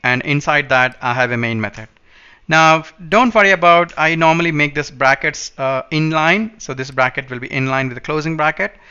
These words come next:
This gra-, bracket is in line with the closing bracket. And don't worry about the string args. This is called command line arguments. We're going to see that later. Okay, so now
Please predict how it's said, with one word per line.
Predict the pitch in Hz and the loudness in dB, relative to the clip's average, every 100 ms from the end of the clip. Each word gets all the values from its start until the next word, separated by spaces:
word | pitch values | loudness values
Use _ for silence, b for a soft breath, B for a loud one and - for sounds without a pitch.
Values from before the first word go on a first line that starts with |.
| b _ | b _
This | 131 135 | -10 -8
gra-, | 139 135 135 | -4 -4 -4
bracket | 139 131 135 | -2 -2 -2
is | 131 | -6
in | 127 131 | -4 -2
line | 127 | -2
with | 123 | -4
the | 117 | -8
closing | 123 120 117 | -8 -6 -6
bracket. | 110 107 113 - b b b b - | -6 -8 -10 -18 b b b b 0
And | 151 156 | 0 2
don't | 185 190 | 2 2
worry | 185 | 2
about | 175 165 160 | 2 0 -4
the | 165 | -6
string | - 156 156 156 | -4 -2 -2 0
args. | 139 147 160 147 | 2 2 0 -6
This | 147 | -8
is | 147 | -4
called | 143 139 135 | 0 0 -2
command | 143 139 143 | -2 -2 -2
line | 143 | -2
arguments. | 131 120 139 185 202 - | -4 -4 -6 -4 -6 -8
We're | 131 | -6
going | 131 | -4
to | 127 | -4
see | 131 | -6
that | 120 120 | -4 -4
later. | 117 117 - - _ _ - _ _ _ 143 | -6 -10 -12 -20 _ _ -20 _ _ _ -8
Okay, | 180 240 B B B - | -4 -6 B B B -6
so | 180 175 | 0 4
now | 180 208 247 240 | 6 4 2 0